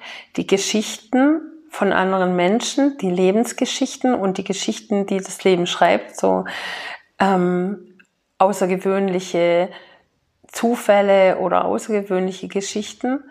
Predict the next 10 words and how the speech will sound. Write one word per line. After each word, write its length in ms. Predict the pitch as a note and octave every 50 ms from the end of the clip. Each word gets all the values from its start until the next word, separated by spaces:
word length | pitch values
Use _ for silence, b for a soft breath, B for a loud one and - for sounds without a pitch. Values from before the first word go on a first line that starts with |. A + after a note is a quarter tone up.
| B B B B B B B B B B _
und 500 | - G#3 G#3 G#3+ A#3 B3 C4 - - - - b b b b b b b b b _ -
die 160 | G#3 - -
Arbeit 540 | - F3+ F3+ F3 F#3 F#3+ G3 G3+ G3 G3 A3
mit 140 | A3 A3
der 80 | A#3 A#3
Kamera 760 | A#3 - - C4+ B3 G#3 F3 F3 F3+ F3 F3 F3 F#3 G#3+ - - -
und 160 | G3+ F#3+ F#3+
Videos 460 | G3+ G#3 G#3 G#3+ G3 F3+ F#3+ F#3 -
zu 100 | - -
machen, 460 | F3+ F3+ F#3 F3+ - - F#3+ G3 G3